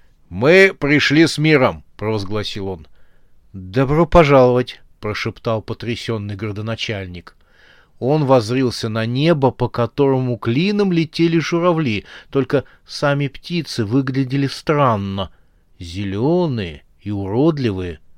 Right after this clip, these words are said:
«Что за дрянь?» пробормотал мэр, когда чудовища стали пикировать вниз на город. Боцман заметил нападение.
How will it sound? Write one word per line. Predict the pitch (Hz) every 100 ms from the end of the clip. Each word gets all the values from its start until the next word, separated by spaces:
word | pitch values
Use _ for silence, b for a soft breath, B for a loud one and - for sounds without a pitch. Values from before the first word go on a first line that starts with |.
| _ _ _ _ _
«Что | - - - - _ _ - 98 143
за | 147 135 151 165
дрянь?» | 165 175 185 165 113 101 90
пробормотал | - 107 104 113 120 120 - 131
мэр, | 110 113 165 165
когда | - 120 123 131
чудовища | - 120 101 151 139 - 123
стали | - - 143 135 127
пикировать | - 131 - 143 135 131
вниз | 104 113 147 143 - _ _ _ _ _ -
на | 92 104
город. | 107 98 87 69 - - _ _ _ _ _ _ _ _ _ _ _ _ _ -
Боцман | 87 110 175 - 175 175 160
заметил | 98 95 113 113 120 - 107
нападение. | 107 104 98 104 95 90 76